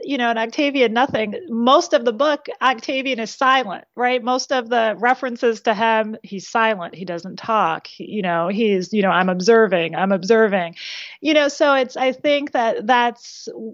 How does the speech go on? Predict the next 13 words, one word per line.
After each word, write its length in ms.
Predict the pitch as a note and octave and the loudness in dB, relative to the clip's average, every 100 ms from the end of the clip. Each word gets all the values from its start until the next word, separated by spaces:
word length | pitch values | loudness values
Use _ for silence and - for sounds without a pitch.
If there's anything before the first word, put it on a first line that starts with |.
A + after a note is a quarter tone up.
| A3 | -12
part 280 | - C4+ B3+ | 2 4 4
of 180 | A3+ A3 | 0 0
the, 200 | G#3+ G#3 | 0 0
the 100 | G3+ | -4
fun 720 | - - B3+ B3+ A#3+ A3+ A3 - - - - | -10 0 4 6 4 2 -4 -12 -20 -16 0
of 300 | A#3 A3+ F#3+ | 2 2 2
writing 380 | A#3+ A#3+ A#3 A3 | 0 2 0 -2
a 60 | |
book, 340 | F#3+ B3 B3 B3 | -2 0 2 0
is 80 | |
that 160 | A3+ G#3 | -2 -2
you 100 | A3+ | -4
can 460 | - A#3 G3 G3+ | -4 -6 -6 -8